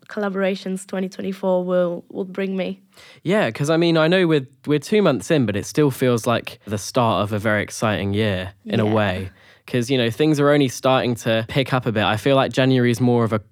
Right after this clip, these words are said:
Speaker 2: quiet month in terms of, like, people kinda getting back into the flow of things. But,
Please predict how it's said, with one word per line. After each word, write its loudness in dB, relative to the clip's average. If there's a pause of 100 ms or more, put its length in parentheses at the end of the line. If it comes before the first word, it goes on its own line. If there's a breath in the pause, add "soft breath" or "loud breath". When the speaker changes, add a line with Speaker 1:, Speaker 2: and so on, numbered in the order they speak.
(120)
Speaker 2:
quiet 0
month -4
in -2
terms -2
of, -6
like, -2 (340 loud breath)
people -6
kinda -6
getting -4
back -6
into -6
the -6
flow 0
of -2
things. -6
But, -6